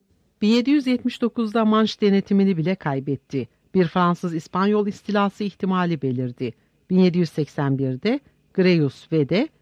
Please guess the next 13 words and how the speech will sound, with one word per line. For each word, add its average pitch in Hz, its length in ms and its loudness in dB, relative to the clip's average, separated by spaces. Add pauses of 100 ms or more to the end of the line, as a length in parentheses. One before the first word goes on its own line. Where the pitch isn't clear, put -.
(120)
Gracia'nın 233 580 2
filolarının 214 760 0 (420)
Chesapeake'deki 160 1160 -2
karşılaşmaları 147 800 -2
sırasında 226 540 -2
Fransızların 208 680 -2
sayısal 190 480 -4
üstünlüğü 185 420 -2
yüzünden 180 460 -2
İngilizler 180 580 -2
yaklaşamadılar. 127 1040 -6 (1400)
Bu 226 100 2
da 160 160 2